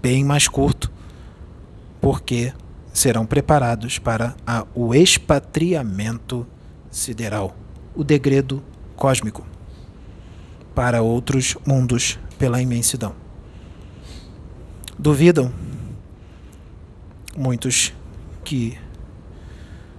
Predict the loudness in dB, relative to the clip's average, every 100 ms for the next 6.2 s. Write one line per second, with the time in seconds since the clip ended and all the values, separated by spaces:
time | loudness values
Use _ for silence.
0 | -18 -14 0 2 4 2 2 2 4 4
1 | 4 2 0 0 2 2 2 2 0 0
2 | 0 0 0 -2 -4 -10 -16 -18 -18 -18
3 | -16 -16 -18 -18 -18 -18 -6 -2 -2 -4
4 | -4 -2 0 2 6 6 6 4 4 4
5 | 2 0 0 0 2 2 2 2 2 -2
6 | -4